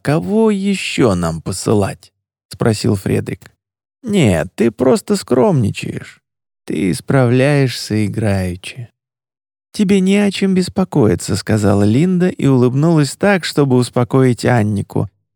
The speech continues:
но скорее добилась противоположного эффекта. "Я потренирую тебя, так что ты будешь точно знать, что говорить". Анника всплеснула руками. "Как будто у меня есть выбор".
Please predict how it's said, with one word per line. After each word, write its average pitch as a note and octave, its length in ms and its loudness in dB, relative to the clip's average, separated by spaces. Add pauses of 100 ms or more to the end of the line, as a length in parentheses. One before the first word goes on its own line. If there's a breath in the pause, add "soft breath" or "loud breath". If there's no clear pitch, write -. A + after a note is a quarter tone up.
но G3+ 80 0
скорее D#3 380 0
добилась A#2+ 560 2 (140)
противоположного G#2+ 1160 0
эффекта. - 600 -12 (500)
"Я A#2+ 280 4
потренирую C3+ 680 2
тебя, G2+ 440 0 (460)
так A#2+ 160 0
что - 240 0
ты D3+ 160 0
будешь C3 400 2
точно D#3 460 0
знать, A2+ 360 0
что - 300 -2
говорить". G2 640 -2 (920)
Анника D3 480 0
всплеснула A2 600 0
руками. F#2 600 -4 (840)
"Как - 260 -6
будто G3+ 340 -2
у - 20 0
меня E3+ 320 2
есть D#3+ 340 -2
выбор". A#2+ 420 0